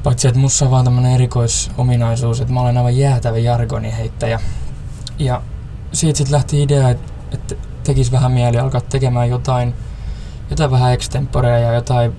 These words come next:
puhumiseen liittyvää, ettei ihan niinku toimettomaksi jää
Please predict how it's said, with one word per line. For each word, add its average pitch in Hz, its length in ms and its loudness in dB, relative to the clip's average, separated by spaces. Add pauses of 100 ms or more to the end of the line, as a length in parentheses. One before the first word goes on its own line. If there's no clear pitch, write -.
(500)
puhumiseen 120 500 2
liittyvää, 113 540 0 (1000)
ettei 113 260 0
ihan 120 240 2
niinku 113 300 -2 (260)
toimettomaksi 120 680 -2
jää 113 180 0